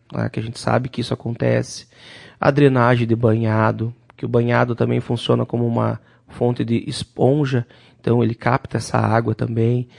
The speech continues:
a mata ciliar, então a mata ciliar ela é uma barreira natural de contenção. Então vamos dialogar, o poder público, as comunidades, enfim,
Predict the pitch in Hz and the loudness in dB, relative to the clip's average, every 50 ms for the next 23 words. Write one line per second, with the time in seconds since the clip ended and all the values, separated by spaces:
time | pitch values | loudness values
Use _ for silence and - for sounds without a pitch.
0 | - - - - - - - - 107 117 120 127 139 - - 135 - - 123 113 | -20 -20 -20 -20 -20 -18 -8 -4 0 2 4 2 2 2 -2 -4 -2 0 2 4
1 | 113 107 104 113 127 131 123 - _ _ _ _ _ _ _ - - 120 120 127 | 4 6 6 4 4 2 0 -4 _ _ _ _ _ _ _ -2 0 2 2 2
2 | 123 - - _ _ _ - 117 120 120 117 123 156 - - 170 151 - - 131 | 0 -2 -6 _ _ _ -4 -2 0 2 2 2 2 0 -2 -6 -4 -2 0 2
3 | 127 127 123 135 156 156 143 143 143 143 151 165 175 160 147 127 123 123 127 123 | 2 4 4 4 4 4 4 4 4 4 4 2 2 2 2 4 4 4 4 4
4 | 120 123 - _ _ _ _ _ _ _ - 127 127 127 - 139 135 123 123 123 | 2 0 -2 _ _ _ _ _ _ _ -2 -2 -2 -2 0 0 2 2 4 2
5 | 123 120 120 120 - - 117 120 - 117 - - - 117 110 107 - _ _ _ | 2 0 -2 -6 -6 -8 -8 -6 -6 -8 -6 -4 -2 -2 -2 -2 -6 _ _ _
6 | _ _ _ _ _ _ _ - - _ _ - 131 - - 113 127 151 156 143 | _ _ _ _ _ _ _ -20 -20 _ _ -12 -10 -2 0 2 2 2 0 0
7 | 139 143 180 214 196 165 180 170 160 147 131 127 123 123 135 139 135 123 113 113 | 0 0 0 0 -2 2 2 4 4 4 2 2 2 2 4 4 4 2 0 -2
8 | - 123 113 117 117 113 - - - 123 131 143 135 123 123 123 - 120 117 - | -2 -2 0 0 0 -2 -2 0 2 4 6 6 6 4 2 0 0 -4 -4 -2
9 | - - 120 117 110 107 107 110 110 113 127 135 135 120 110 113 107 110 110 110 | -4 -4 -2 -2 -2 -4 -2 0 2 4 4 4 2 2 0 -2 -4 -4 -4 -4
10 | - - - 127 131 139 143 | -6 -4 -2 -2 -2 -2 -4